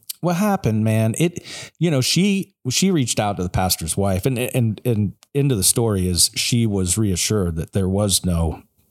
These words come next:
uh, issue for her about her salvation. Not, not because the pastor's wife talked to her,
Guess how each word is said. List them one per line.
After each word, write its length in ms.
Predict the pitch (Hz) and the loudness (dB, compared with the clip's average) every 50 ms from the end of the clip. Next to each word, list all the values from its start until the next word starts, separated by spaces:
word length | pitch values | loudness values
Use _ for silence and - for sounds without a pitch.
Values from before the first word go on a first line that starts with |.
| _ _ _ _ 92 | _ _ _ _ -2
uh, 340 | 85 80 78 76 73 73 - - | 0 0 0 0 -2 -4 -2 -2
issue 440 | - 110 - - - 82 76 73 69 67 - _ _ _ _ _ _ | 0 0 2 0 0 0 0 0 -2 -4 -6 _ _ _ _ _ _
for 180 | - - 95 | -2 0 0
her 480 | - - - 165 208 180 80 78 80 85 - - - - - - - - | 0 -2 -2 0 0 0 0 -2 -4 -6 -8 -12 -20 -20 -20 -12 -6 -2
about 240 | 101 87 98 92 90 | 0 0 2 2 2
her 80 | 85 | 2
salvation. 640 | 82 - - 98 95 85 87 107 110 - - - 82 | 2 2 2 2 0 0 0 0 0 0 -2 -2 0
Not, 260 | 185 214 147 - - | 0 0 0 0 -2
not 160 | 139 151 165 156 | -2 -2 0 0
because 260 | 156 - - 131 107 | 0 0 0 -2 -2
the 60 | 104 | -2
pastor's 460 | 90 117 120 110 - - 92 90 - | -2 0 0 0 0 0 -2 -2 0
wife 200 | 98 98 95 90 | 0 0 0 0
talked 300 | - - 104 - - - | 0 0 0 0 0 0
to 100 | - 78 78 | 0 0 0
her, 100 | 85 | 0